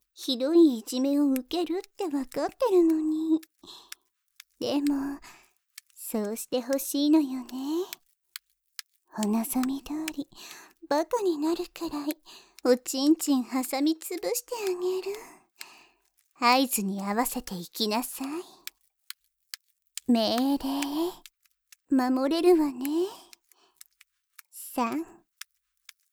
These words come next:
二、一、射精しなさい。ゼロ。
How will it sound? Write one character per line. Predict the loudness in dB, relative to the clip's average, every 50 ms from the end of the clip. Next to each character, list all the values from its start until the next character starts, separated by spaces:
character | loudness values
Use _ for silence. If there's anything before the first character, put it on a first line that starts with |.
| _ _ _ _ -20 -20 _ _ _ 2
二、 | 4 4 8 8 8 8 8 8 4 0 -2 -6 -12 -18 _ _ _ -20 -20 -20 _ _ -20 _ _ _ _ _ _ _ _ -20 -20 _ _ _ _ _ _ _ _
一、 | -4 -2 -2 -6 -8 _ -14 _ -6 0 0 0 0 0 -4 -8 -12 -18 -20 _ _ _ -20 -20 -20 _ _ _ _ _ _ _ -20 -20 _ _ _ _ _ _ -16 -16 _ _ _ _ _
射 | -6 -4 0 2 2 2 2
精 | -2 -2 0 2 2 2
し | 0 0 0 0 2
な | 2 2 2
さ | 0 -2 -4 -6 -4 -2 -2 -4
い。 | -6 -6 -12 -16 -18 -18 -18 -18 -16 -16 -16 -16 -18 -20 -20 _ _ _ -14 -14 _ _ _
ゼ | -2 0 2 2 4 2
ロ。 | 2